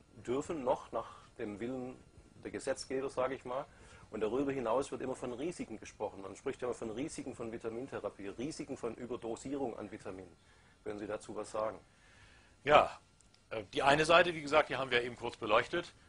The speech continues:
Speaker 2: Man kann definitiv mit genügend hohen Dosierungen von Vitamin C und noch einigen anderen nicht patentierbaren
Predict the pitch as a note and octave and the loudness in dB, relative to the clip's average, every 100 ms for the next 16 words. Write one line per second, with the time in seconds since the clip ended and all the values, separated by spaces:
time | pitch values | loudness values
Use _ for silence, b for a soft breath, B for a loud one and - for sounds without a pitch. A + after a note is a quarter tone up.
0 | b G2+ - B2+ D3 C#3+ D3 C#3+ D3 - | b -10 2 2 2 -4 -4 -6 -8 -6
1 | D#3 D#3 - b b A#2+ - A#2+ C#3+ D3+ | -8 -8 -12 b b -10 -4 -2 -2 -2
2 | A2+ C#3 B2+ A#2 A#2+ C3+ C#3 C#3 - A2+ | 2 2 2 0 -2 0 0 0 0 0
3 | A2+ G#2+ G#2 G2+ A#2+ B2 A#2+ A2+ G#2+ G2+ | 4 4 2 -2 4 4 4 0 0 -4
4 | G2+ G2+ G#2+ G#2 C3 C3+ B2+ B2+ - B2 | -6 -8 -8 -6 0 0 0 -6 -4 -4
5 | A#2+ - B2 A#2 A#2 A#2 | -2 -4 -4 2 2 2